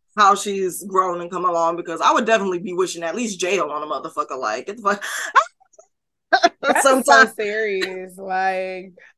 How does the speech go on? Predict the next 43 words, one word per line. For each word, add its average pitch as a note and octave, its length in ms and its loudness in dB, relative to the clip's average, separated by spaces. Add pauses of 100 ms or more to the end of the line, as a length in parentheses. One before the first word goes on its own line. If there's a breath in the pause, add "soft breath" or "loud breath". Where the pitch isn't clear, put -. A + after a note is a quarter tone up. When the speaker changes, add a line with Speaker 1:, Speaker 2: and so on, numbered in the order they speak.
Speaker 2:
I C4+ 180 2
feel A4+ 100 2
like F4+ 160 4
I've C4+ 200 0
had C4 160 0
that A3 220 0
thought, G#3 220 -2
like, G3 220 0
maybe G3 360 -8
a F#3 200 -4
few A3 220 -10
times B3 400 -2
in B3+ 140 -6
my B3 200 0
life, B3 340 0 (340 soft breath)
but, F#3+ 260 -2
like, F#3 260 2
Speaker 1:
I D#4 40 6
don't F#4 180 8
wish F#4+ 180 4
it F4 80 2
a D#4 40 6
lot, C#4+ 460 8
'cause A#3 160 -2
it B3 80 -2
is D4 180 -2
fucked B3 320 2
up. G3+ 200 2
Like, F3+ 360 0
I G#3 120 6
Speaker 2:
Yeah. G3+ 60 2
Speaker 1:
really B3+ 240 -2
don't G#3 280 4
want, F#3+ 280 2 (340)
uh, F#3+ 160 0
most G#3 440 2
people F#3+ 280 -6
to F#3+ 60 0
go F3 220 2
through E3 220 -6 (100)
jail, D#3+ 380 -2
but, C#3 220 -4
like, C#3 340 -4